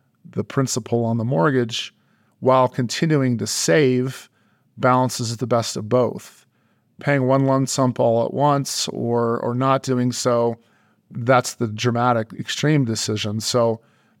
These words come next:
m-, finance is about balancing all these things, and a plan helps you do it. So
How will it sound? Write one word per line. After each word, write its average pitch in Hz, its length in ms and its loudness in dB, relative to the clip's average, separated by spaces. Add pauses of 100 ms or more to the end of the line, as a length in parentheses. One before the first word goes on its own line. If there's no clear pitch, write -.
(500)
m-, - 300 0
finance 185 480 2
is 135 140 -4
about 131 240 2
balancing 127 480 0
all 110 160 0
these 110 280 -2
things, 117 380 -2
and 117 100 -2
a 110 40 0
plan 131 320 0
helps 117 340 -2
you 113 60 -4
do 113 320 2
it. - 180 -4 (480)
So 123 460 2